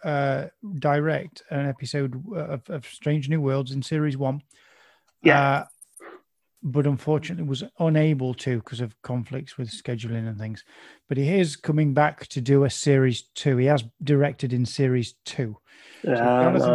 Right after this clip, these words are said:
Speaker 2: nice.
Speaker 1: Frakes has directed one or possibly more episodes in Series two, but not in Series one, because he is,
Speaker 2: Yeah.
Speaker 1: of course, a staple director of Star Trek. He's pretty much directed everything apart from the original series 'cause it wasn't there then.
Speaker 2: It wasn't there
Speaker 1: He's done
Speaker 2: then. That's the
Speaker 1: everything
Speaker 2: only
Speaker 1: else
Speaker 2: reason why.
Speaker 1: afterwards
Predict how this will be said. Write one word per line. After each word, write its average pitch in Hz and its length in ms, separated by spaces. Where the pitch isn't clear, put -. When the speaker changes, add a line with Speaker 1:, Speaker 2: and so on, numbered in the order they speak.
Speaker 2:
nice. - 20
Speaker 1:
Frakes 156 300
has 175 320
directed 131 580
one 165 280
or 156 100
possibly 151 460
more 165 360
episodes 123 540
in 123 100
Series 123 380
two, 127 480
but 147 80
not 139 240
in 127 120
Series 123 400
one, 110 280
because 135 240
he 147 80
is, 147 140
Speaker 2:
Yeah. - 20
Speaker 1:
of 135 100
course, 139 220
a - 40
staple - 480
director 127 420
of 120 80
Star 131 280
Trek. - 220
He's 127 80
pretty 180 240
much 135 160
directed 131 400
everything 123 400
apart 120 300
from - 100
the 120 60
original 120 320
series 123 320
'cause - 260
it 143 60
wasn't 135 460
there 135 240
then. 113 180
Speaker 2:
It - 80
wasn't 127 220
there 139 100
Speaker 1:
He's 131 120
done 226 100
Speaker 2:
then. 320 160
That's 226 120
the 185 140
Speaker 1:
everything 180 60
Speaker 2:
only 190 120
Speaker 1:
else 190 120
Speaker 2:
reason 196 240
why. 196 80
Speaker 1:
afterwards 170 340